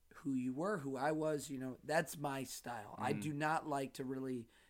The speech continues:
Speaker 1: dig into experience before I get to know somebody. I really
Speaker 2: Right.
Speaker 1: want to know who they are. And one of the things that you shared with me early on is, like, you're a big personality. You
Speaker 2: Mm-hmm.
Speaker 1: like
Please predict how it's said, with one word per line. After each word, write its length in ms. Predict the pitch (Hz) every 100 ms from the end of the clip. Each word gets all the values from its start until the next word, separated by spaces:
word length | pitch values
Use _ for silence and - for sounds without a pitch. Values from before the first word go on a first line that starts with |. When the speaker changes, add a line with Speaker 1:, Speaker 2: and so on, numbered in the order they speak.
| _ - 127
Speaker 1:
dig 260 | 147 135
into 420 | 143 127 120 131
experience 720 | 120 - - 202 208 160 156
before 320 | - - - 123
I 40 |
get 180 | 127 -
to 80 | 156
know 180 | 220 262
somebody. 420 | 190 110 92 -
I 40 | 92
really 340 | 113 135 160
Speaker 2:
Right. 80 | 151
Speaker 1:
want 200 | 156 160
to 80 | 147
know 460 | 131 139 151 156 -
who 140 | 143 139
they 220 | 113 110
are. 180 | - - - - - - -
And 180 | 147 156
one 140 | 175
of 60 | 180
the 60 | 156
things 240 | 170 139
that 100 | 143
you 80 | 120
shared 340 | - 180 190 160
with 120 | 139
me 200 | 139 139
early 240 | 135 139
on 200 | 135 135
is, 160 | 127 -
like, 300 | 127 120 - - - _ _
you're 140 | 123 104
a 40 |
big 200 | 113 110
personality. 720 | 143 143 185 262 247 123 107
You 120 | 107 120
Speaker 2:
Mm-hmm. 160 | 127
Speaker 1:
like 320 | 131 135 -